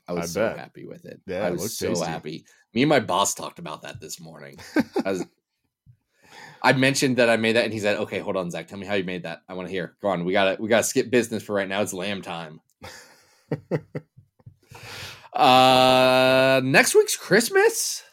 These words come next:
Speaker 2: Oh my goodness. That snuck up
Speaker 1: Uh,
Speaker 2: on us.
Speaker 1: it's our Christmas episode because Christmas is on a Sunday, which means Monday's the twenty-sixth, which means we're doing our Christmas episode a little early.
Speaker 2: All right.
Speaker 1: And guess what?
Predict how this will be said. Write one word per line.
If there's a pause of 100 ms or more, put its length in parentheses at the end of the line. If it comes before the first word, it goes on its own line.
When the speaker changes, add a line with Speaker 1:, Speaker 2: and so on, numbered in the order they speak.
Speaker 2:
Oh
my
goodness. (520)
That
snuck
up
Speaker 1:
Uh,
Speaker 2:
on
us. (280)
Speaker 1:
it's
our
Christmas
episode
because (260)
Christmas
is
on
a
Sunday,
which
means
Monday's
the
twenty-sixth,
which
means
we're
doing
our
Christmas
episode
a
little
early.
Speaker 2:
All
right.
Speaker 1:
And
guess
what?